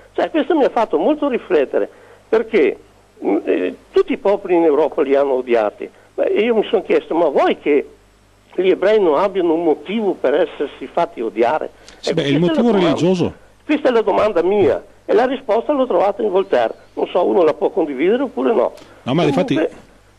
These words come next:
Speaker 1: comunque questo è il libro <laughs> che mi è venuto tra le mani.
Speaker 2: Bene.
Speaker 1: Ecco, chiudo.
Speaker 2: Bene, grazie Guido.
Speaker 1: Ciao,
Speaker 2: Ciao.
Speaker 1: ciao.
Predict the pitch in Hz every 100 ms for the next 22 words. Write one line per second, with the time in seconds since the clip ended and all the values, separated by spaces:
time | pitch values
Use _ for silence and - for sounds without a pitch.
0 | - 302 302 302 - 269 - 294 175 202
1 | 208 339 - - - 233 104 - - _
2 | - - - - - - 220 202 190 214
3 | 220 196 208 196 156 123 170 180 - -
4 | - _ _ _ _ - 170 190 208 -
5 | _ _ _ _ - 190 220 - - 285
6 | 294 - - - - 175 131 165 180 175
7 | 139 123 196 160 - - 110 - -